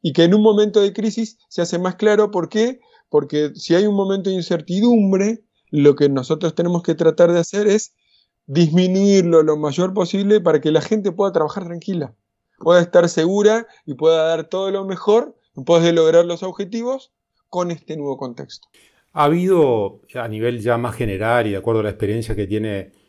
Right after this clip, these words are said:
Speaker 2: B W no solo en Paraguay, sino en Latinoamérica,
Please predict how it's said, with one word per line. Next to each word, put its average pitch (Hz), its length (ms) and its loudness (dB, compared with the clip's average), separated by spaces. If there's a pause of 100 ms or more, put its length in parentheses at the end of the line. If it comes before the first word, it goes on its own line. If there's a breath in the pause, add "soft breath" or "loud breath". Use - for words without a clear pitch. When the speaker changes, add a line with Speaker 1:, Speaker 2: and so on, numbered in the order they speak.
(160)
Speaker 2:
B 117 140 -2
W 110 320 0
no 113 100 -6
solo 117 240 -4
en 110 100 -6
Paraguay, 104 440 -4
sino 104 280 -10
en 107 60 -8
Latinoamérica, 104 880 -8